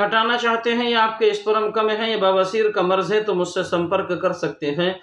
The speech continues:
दवाई देसी जड़ी बूटी से तैयार की जाती है, जहां भी आप चाहेंगे इंडिया में आपको पहुंचा दी जाएगी।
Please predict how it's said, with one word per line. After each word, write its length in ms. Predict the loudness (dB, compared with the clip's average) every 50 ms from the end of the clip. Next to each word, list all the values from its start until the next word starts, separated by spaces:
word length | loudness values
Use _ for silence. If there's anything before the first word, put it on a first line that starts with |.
| -18 -20 _ _ _ _ _
दवाई 320 | 0 2 4 4 4 2 4
देसी 320 | 4 4 4 4 2 0
जड़ी 260 | 2 4 4 6 4
बूटी 300 | 4 4 4 4 2 0 -2
से 120 | 0 0 0
तैयार 380 | 2 0 2 4 2 2 2
की 140 | 0 -4 -4
जाती 400 | -2 0 0 0 -2 -4 -4 -2
है, 120 | -2 -2
जहां 260 | 0 0 0 0 0 0
भी 120 | 0 0
आप 160 | 0 0 0
चाहेंगे 480 | -2 0 0 0 0 -2 -2 0 0 0
इंडिया 300 | 0 0 0 0 0 0
में 120 | 2 2 2
आपको 300 | 2 0 0 -2 -4 -4
पहुंचा 340 | -2 -2 -2 -2 -2 -2
दी 160 | 0 0 0 0
जाएगी। 520 | 0 0 0 0 0 0 -2 -2 -4 -4